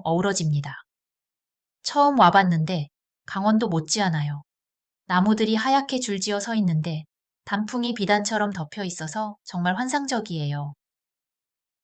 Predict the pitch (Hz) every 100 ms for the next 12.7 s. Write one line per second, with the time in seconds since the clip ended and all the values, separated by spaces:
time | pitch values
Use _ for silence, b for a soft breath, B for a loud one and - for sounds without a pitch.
0 | _ _ _ _ _ - 214 214 269 233
1 | 226 208 208 - 170 208 233 226 240 247
2 | 240 226 202 196 196 180 180 208 208 208
3 | 240 254 214 202 190 160 180 170 - 175
4 | 175 220 196 190 147 147 165 196 - 185
5 | 151 147 139 139 _ _ _ _ _ _
6 | _ _ - 185 220 214 190 185 185 185
7 | 226 214 170 214 254 - - 170 202 190
8 | 185 - 190 175 147 143 143 147 _ _
9 | _ _ _ _ _ _ _ - 254 277
10 | 277 262 240 233 233 220 208 220 180 185
11 | 196 196 196 208 185 170 185 - - 185
12 | 175 214 180 165 - 160